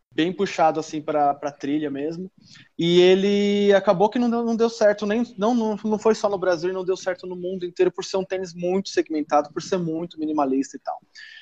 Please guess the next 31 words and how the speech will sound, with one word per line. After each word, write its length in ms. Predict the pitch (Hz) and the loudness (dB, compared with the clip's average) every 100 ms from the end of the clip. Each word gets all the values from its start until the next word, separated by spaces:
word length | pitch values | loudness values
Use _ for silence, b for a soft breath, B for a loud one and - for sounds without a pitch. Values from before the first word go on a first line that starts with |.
| B B | B B
E 100 | - | 4
agora 320 | 202 202 208 240 | 4 6 4 4
a 20 | |
Skechers, 520 | - 220 214 208 185 | 0 -4 -2 -4 -2
ela, 260 | 185 180 143 | -2 -2 -2
ela 180 | 165 156 | -2 -4
voltou 460 | 165 170 - 180 | -4 -6 -4 -4
a 40 | 202 | -4
produzir 420 | 180 160 151 156 | -6 -8 -4 -4
o 80 | 151 | -4
pro-, 180 | 156 | -6
um 480 | 147 143 139 139 139 | -4 -4 -6 -8 -8
calçado 380 | 147 143 147 135 | -4 -2 -2 -8
de 140 | 135 | -10
trilha. 380 | - 135 147 180 | -10 -2 0 0
O 20 | |
primeiro 340 | 151 147 151 170 | -2 -2 -2 -2
modelo 320 | 156 139 143 | -4 -2 -2
que 140 | 147 139 | -2 -10
lançou 340 | 135 - 139 - | -12 -10 -10 -4
foi 140 | 139 | -6
o 80 | 131 - | -6 2
Go 180 | 180 | 2
Trail 720 | 185 - 170 190 180 156 131 - - - - | 2 0 4 6 6 4 0 -8 -20 -12 -2
Ultra 500 | 160 170 147 131 131 _ | 0 0 0 0 -2 _
três, 440 | 151 160 214 - - _ _ | 2 2 2 -6 -20 _ _
que 80 | - | -4
é 40 | |
um 60 | 170 | -2
tênis 320 | 170 165 151 | 0 -2 -4
maximalista. 920 | - 160 190 - 170 143 185 - 202 | -2 0 0 -2 -2 0 -2 -4 -12